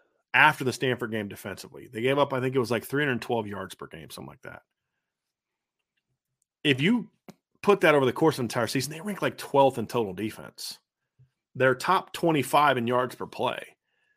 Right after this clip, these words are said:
So even last year, with the issues that we all talk about, the defense was still a quality defense. Everybody's coming back. If Al Golden doesn't change a thing,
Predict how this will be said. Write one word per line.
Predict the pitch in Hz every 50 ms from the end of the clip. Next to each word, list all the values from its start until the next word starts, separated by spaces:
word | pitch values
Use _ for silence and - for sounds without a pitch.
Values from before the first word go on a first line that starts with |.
| _ _
So | - - - 151 -
even | 202 226 247 269 254
last | 214 190 175 160 143 127 - - -
year, | 139 143 214 247 - 85 64 - -
with | 135 131 123 -
the | - 135 117 151
issues | 226 226 - - 135 120 113
that | 117 123 -
we | 120 117 120
all | 117 113 104
talk | - - - - 113 117 -
about, | 117 98 98 85 78 76 73 - _ _ -
the | 131
defense | 117 143 202 240 226 - 226 214 -
was | 160 135
still | - - - - 208 214 196 147 - -
a | 127 113 - _ _ -
quality | - - - 190 190 175 135 117 107
defense. | 104 117 120 117 110 - - - - - - - - - _ _ _ _ _ _ _ _ _ _ _ _ _ _ _ _ _ _ -
Everybody's | 156 190 202 220 196 185 180 165 151 -
coming | - - 151 139 117 107
back. | 101 147 180 180 156 131 -
If | 117 104
Al | 131 160 214 220
Golden | 165 131 151 175 196 190 165 143 123
doesn't | 113 139 147 139 135 123 -
change | - - - 165 156 156 135 110
a | 107 92
thing, | - - - - - 233 240 190 104 90 80 71 -